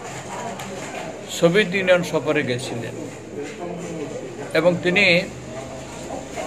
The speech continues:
সমাজতন্ত্রের উচ্ছ্বসিত প্রশংসা করে বলেছিলেন যে, "আমার শেষ জীবনে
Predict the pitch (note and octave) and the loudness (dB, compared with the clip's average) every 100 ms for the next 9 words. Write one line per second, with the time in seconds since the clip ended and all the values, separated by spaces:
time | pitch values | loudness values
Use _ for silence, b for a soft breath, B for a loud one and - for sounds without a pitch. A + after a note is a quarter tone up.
0 | - - - E3 F#3 G#3 - G3+ F#3 F#3+ | -6 -6 -2 4 6 6 4 -2 0 4
1 | F#3 E3+ - - - - - - - - | 4 4 -2 -10 -12 -10 -8 -8 -8 -8
2 | - - - - - - - - F#3 B3 | -8 -10 -10 -8 -8 -8 -4 0 4 8
3 | A#3 A#3+ A3+ A3 G3 F#3 G3+ - G3 F3 | 8 6 4 6 4 2 -2 6 10 10
4 | E3+ - - - - F3 E3+ D3+ F#3+ - | 8 0 -10 -12 0 4 6 6 4 4
5 | F3+ E3+ D#3+ D#3 D#3 E3+ - E3+ E3+ D#3+ | 2 2 4 4 6 6 4 2 2 2
6 | F3+ F3+ F3+ D#3 D3 | 4 8 8 8 6